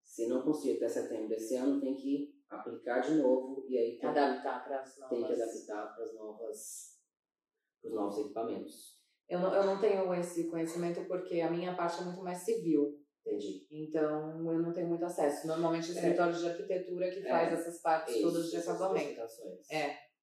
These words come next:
Speaker 2: Então,
Speaker 1: Então,
Speaker 2: eu
Speaker 1: eu fiz os cursos e aí, mesmo pra inteirar e mesmo pra, pra ser mais ou menos um guia
Speaker 2: Sim.
Speaker 1: na empresa que eu trabalho.
Speaker 2: É,
Speaker 1: Então,
Speaker 2: porque vocês trabalham com
Speaker 1: a
Speaker 2: tudo
Speaker 1: gente
Speaker 2: isso, né?
Speaker 1: trabalha com tudo isso. E, e a parte,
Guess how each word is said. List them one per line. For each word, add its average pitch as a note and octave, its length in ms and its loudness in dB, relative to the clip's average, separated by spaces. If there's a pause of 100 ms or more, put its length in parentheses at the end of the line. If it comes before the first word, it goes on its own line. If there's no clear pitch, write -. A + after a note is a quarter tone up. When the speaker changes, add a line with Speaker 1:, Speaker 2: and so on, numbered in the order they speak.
Speaker 2:
Então, C#3+ 440 -4 (140)
Speaker 1:
Então, D3+ 260 6
Speaker 2:
eu F#3+ 120 10
Speaker 1:
eu G3+ 60 10 (100)
fiz F#3 240 6
os D#3 220 0
cursos D#3 580 -2
e A3+ 80 2
aí, D3 600 2 (580)
mesmo F#3+ 440 4
pra D#3+ 240 2
inteirar - 680 4 (340)
e D#3 80 -4
mesmo D#3 360 4
pra, D#3 320 0 (260)
pra C#3+ 140 2
ser D3 220 6
mais D3 140 4
ou D3 80 2
menos C#3+ 220 6
um E3+ 200 0
guia C3 580 -2
Speaker 2:
Sim. D3+ 220 -4
Speaker 1:
na B2 160 -6
empresa A2+ 340 -4
que - 60 -10
eu - 100 -8
trabalho. G#2 500 -10
Speaker 2:
É, A2 140 0
Speaker 1:
Então, A2+ 120 0
Speaker 2:
porque D3+ 120 -2 (100)
vocês - 520 -6
trabalham F3+ 500 2
com C#3+ 60 -8
Speaker 1:
a - 120 -6
Speaker 2:
tudo - 120 -2
Speaker 1:
gente - 100 2
Speaker 2:
isso, - 160 -8
né? - 60 -8
Speaker 1:
trabalha G#2 240 -8
com - 60 -20 (140)
tudo C#3+ 140 -6
isso. - 220 -12 (400)
E, B2 360 0
e C3 60 4
a C3 120 0
parte, - 880 -2